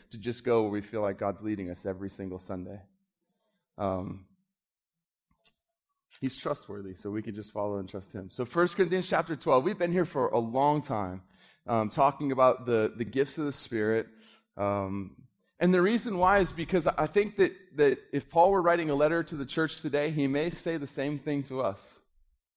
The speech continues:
He may say, "Now concerning the spiritual gifts, brethren, I don't want you to be ignorant." There's a chance that were he writing a letter to the church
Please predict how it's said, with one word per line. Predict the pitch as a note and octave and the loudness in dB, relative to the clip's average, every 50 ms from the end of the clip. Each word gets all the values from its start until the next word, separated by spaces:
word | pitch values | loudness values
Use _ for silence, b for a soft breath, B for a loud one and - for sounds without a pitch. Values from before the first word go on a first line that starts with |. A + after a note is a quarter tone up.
| _ _ _ _ _ _ _ _ _ _ - | _ _ _ _ _ _ _ _ _ _ -6
He | C#3 C#3 | -2 0
may | D3 D#3+ E3+ | 4 4 4
say, | E3 - F#3 E3+ | 2 2 -2 0
"Now | D#3 D3+ D3+ | 2 4 2
concerning | C#3+ - D#3+ C3+ - - - E3+ E3+ F#3 F#3+ F#3 | 4 2 -2 -4 -4 -4 -2 0 0 0 0 0
the | F3+ E3+ | -2 -2
spiritual | F3+ - - E3+ F3 E3 D3+ - - D#3 | -4 -4 -4 -2 0 0 0 -2 -6 -8
gifts, | C3 D3+ D#3+ C#3 - - | -4 -2 -2 -2 -2 -2
brethren, | - C#3 B2+ B2+ C3 B2 | 0 0 2 2 2 0
I | B2 B2 | 0 0
don't | C3 C3+ A#2+ | 0 0 0
want | C3 A#2+ F#2 | -2 -2 -4
you | G2+ B2+ | -4 -6
to | B2 G#2 | -6 -6
be | A#2 A2+ A2 | -6 -4 -4
ignorant." | A2 G#2+ G2+ F#2 E2+ E2+ D2 - _ _ _ _ _ _ _ _ _ _ _ _ _ _ _ _ _ _ _ _ _ _ _ _ _ - | -4 -4 -6 -8 -8 -10 -12 -14 _ _ _ _ _ _ _ _ _ _ _ _ _ _ _ _ _ _ _ _ _ _ _ _ _ 0
There's | D3 D3+ C#3+ | 0 0 0
a | D#3 | -2
chance | - - - F3+ E3 C#3 A2+ F2+ A#1 - - - - - - _ _ _ _ _ _ _ _ _ _ _ _ _ _ _ _ _ - | -6 -2 0 2 2 2 0 -2 -4 -10 -18 -20 -20 -20 -20 _ _ _ _ _ _ _ _ _ _ _ _ _ _ _ _ _ -6
that | B2 | 0
were | A#2 C3 C#3+ C#3+ | 2 4 4 4
he | D3+ D3+ | 4 4
writing | D3+ D#3 D3 D3 D3 D3 D3+ | 4 6 6 6 4 2 0
a | D3 | 2
letter | D3 D3+ C#3+ C3+ B2+ | 4 4 6 6 4
to | A#2 A#2+ C3 | 2 0 -2
the | B2 A#2+ | -4 -4
church | - - E3 D#3+ C3+ A#2 G#2 - - - - - | -4 0 2 2 2 2 2 -2 -8 -14 -14 -16